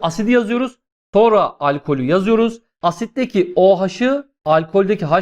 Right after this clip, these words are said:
ile birleştiriyoruz. Geri kalan arkadaşlar yapıları da birbirine birleştireceğiz. Yani oradan su ayrıldıktan sonra birleştiriyoruz şimdi.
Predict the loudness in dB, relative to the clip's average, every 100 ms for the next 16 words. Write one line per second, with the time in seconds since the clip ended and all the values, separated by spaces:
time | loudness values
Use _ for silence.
0 | -2 -6 -2 0 -2 -2 -2 -2 -2 -8
1 | _ _ -14 -2 0 0 -2 -2 0 0
2 | 0 0 0 2 2 0 -4 _ -6 -2
3 | -2 0 -2 0 0 0 0 0 0 0
4 | -2 -2 -2 -2 -2 -2 -2 0 -2 0
5 | 0 -2 -2 0 -2 -4 -8 0 0 0
6 | -2 2 0 -2 _ _ _ -6 -2 2
7 | 2 0 -2 -2 -2 -4 -4 0 0 0